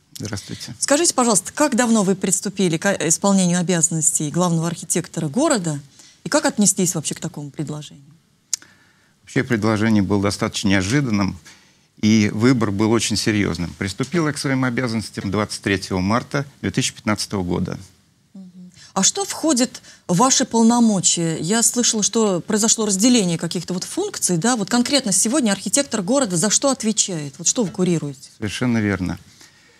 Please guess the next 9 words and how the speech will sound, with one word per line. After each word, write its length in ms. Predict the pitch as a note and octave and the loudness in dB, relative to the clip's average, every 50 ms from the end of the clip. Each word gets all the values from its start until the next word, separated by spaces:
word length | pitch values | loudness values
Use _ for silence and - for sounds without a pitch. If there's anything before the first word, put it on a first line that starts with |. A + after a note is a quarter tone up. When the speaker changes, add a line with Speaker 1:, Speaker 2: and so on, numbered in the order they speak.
| _ _ _ _ _ _ _ _ _ _ _ | _ _ _ _ _ _ _ _ _ _ _
Speaker 1:
До 420 | - - G#2 G2+ F#2+ G#2 C3 D#3 | -10 -6 -6 -2 0 2 4 4
этого 320 | F3+ F#3 F3 F3+ D3+ C3+ C3 | 4 4 4 2 2 4 4
мы 160 | C3 C3 C#3+ | 4 4 4
работали 680 | C#3+ C#3 C3 C3 C#3+ C#3 C#3 - C3+ A#2 A#2+ A#2 A2+ G#2+ - - - - _ _ _ | 4 2 2 0 0 -2 0 0 2 2 2 2 0 -2 -8 -12 -20 -20 _ _ _
в 60 | - | -12
департаменте 680 | G#2 - - - A#2+ A2 - - A#2 G#2 G2+ G2 F#2 - | -8 -6 -4 -2 -4 -2 0 0 0 0 0 0 -2 -4
строительства 600 | - - - G#2 G2+ F#2 - F#2+ - - - F#2 | -4 -2 0 0 0 0 -2 -6 -6 -4 -4 -4
и 20 | |
архитектуры, 640 | F2 - - - - - - - D#3+ E3 E3 D3+ | -4 -4 -6 -6 -8 -6 -2 0 0 2 2 0